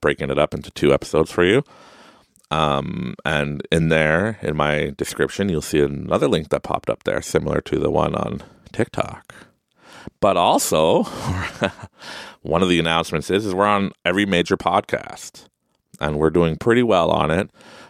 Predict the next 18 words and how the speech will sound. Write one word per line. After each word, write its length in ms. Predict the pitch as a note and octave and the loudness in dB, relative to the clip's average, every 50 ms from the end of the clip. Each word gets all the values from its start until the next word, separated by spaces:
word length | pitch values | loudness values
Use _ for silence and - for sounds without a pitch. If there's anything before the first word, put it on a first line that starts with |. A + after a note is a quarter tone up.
| _ _ - | _ _ -4
Um, 720 | - C#2+ C#2+ C#2 C#2 C#2 C#2 C#2 C#2 C#2 C#2 C2+ C2 C2 - - - | -2 0 0 2 0 0 -2 -4 -6 -6 -6 -8 -8 -10 -14 -16 -10
we 200 | - C#2+ C#2 C2+ | -6 -6 -6 -4
got 220 | C#2 - D#2 - - | -4 -6 -6 -4 -2
picked 240 | - E2 D#2 _ - | -2 -2 0 _ -2
up 140 | D#2+ - | -2 0
by 100 | - D2 | 0 -2
the, 340 | D2 C#2+ C#2+ C#2 C#2 C2+ - _ _ _ - _ _ _ _ _ _ _ _ _ _ _ - | 0 2 0 0 0 -2 -6 _ _ _ -20 _ _ _ _ _ _ _ _ _ _ _ -8
I 40 | - | -8
guess, 120 | - - | -8 -6
the 120 | - - | -4 -8
Google 500 | D2+ - - F#2+ F2+ D#2+ E2+ D#2+ E2 - - - | -6 0 0 0 2 2 0 0 0 -4 -6 -4
algorithms, 920 | D#2+ D#2 D#2 D#2+ E2 D#2+ D#2+ E2+ E2+ E2+ F2 F2+ F#2+ G2+ G#2+ A2 G#2+ - - - - - - - - - - - - - - - - - - - - _ - | 0 0 0 0 0 0 2 2 2 0 0 -4 -4 -6 -8 -10 -10 -8 -4 0 0 0 0 -2 -8 -14 -20 -16 -6 -6 -6 -4 -2 -2 -2 -2 -4 _ -18
<laughs> 400 | - - - - - _ _ _ | -16 -16 -16 -16 -18 _ _ _
and 480 | C#2+ D2 D2 C#2+ C#2+ C#2+ C#2+ C#2 - | -2 -2 -2 -2 -2 -2 -2 -2 -4
apparently, 400 | - - - D#2 D2+ D2+ D2 D2+ | -6 -4 0 0 0 2 2 0
like, 240 | D2+ D2 D2 D2 - | 0 0 0 0 0
we're, 280 | C#2+ C#2+ C#2+ D2 C#2+ C#2+ C#2+ _ _ _ _ - _ _ - | 2 2 2 2 -2 -6 -16 _ _ _ _ -20 _ _ 0
we're, 120 | E2 D#2 | 0 0